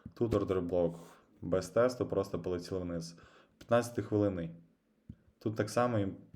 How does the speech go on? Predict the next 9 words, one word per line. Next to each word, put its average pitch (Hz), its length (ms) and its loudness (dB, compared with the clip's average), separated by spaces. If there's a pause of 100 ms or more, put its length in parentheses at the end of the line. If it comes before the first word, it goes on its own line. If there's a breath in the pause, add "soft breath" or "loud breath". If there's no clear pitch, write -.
(260)
він 104 160 0
спів-, 98 440 -4
співпадає 101 600 2
з - 120 -10
тридцятихвилинним 101 1200 -2
імбалансом. 113 640 0 (500 loud breath)
А, 101 500 4
не 113 180 2
гарно. 139 580 2